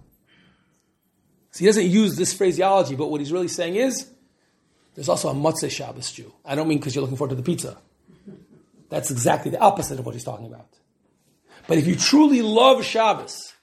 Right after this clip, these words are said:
if the Shabbos queen is actually present in your home, so just like you're excited when Bubby and Zadie or Grandma and Grandpa or the grandkids or the kids come and visit,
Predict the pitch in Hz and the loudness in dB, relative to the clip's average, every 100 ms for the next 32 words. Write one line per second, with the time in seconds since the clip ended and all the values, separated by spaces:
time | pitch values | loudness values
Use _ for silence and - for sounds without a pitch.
0 | _ - - 214 190 - - 285 262 - | _ -20 -6 -2 0 2 6 6 4 -2
1 | - 269 269 196 170 247 220 214 214 220 | -4 -2 0 0 -4 -2 -4 0 0 0
2 | - 214 196 - 226 170 156 220 208 208 | 0 -4 -6 0 0 0 -4 -4 2 4
3 | 190 202 147 120 - _ _ _ _ _ | 6 4 4 -2 -14 _ _ _ _ _
4 | _ _ _ _ _ 160 208 233 185 180 | _ _ _ _ _ 0 4 4 4 0
5 | - - 190 202 185 190 170 180 190 151 | 2 2 2 2 0 0 2 2 0 0
6 | 180 190 185 156 180 185 170 180 180 165 | 2 2 0 0 0 0 0 0 0 0
7 | 165 160 170 180 175 175 165 160 - 196 | 0 2 0 -2 0 0 0 -2 -2 -4
8 | - 180 175 160 180 233 - | -2 0 0 2 2 2 -2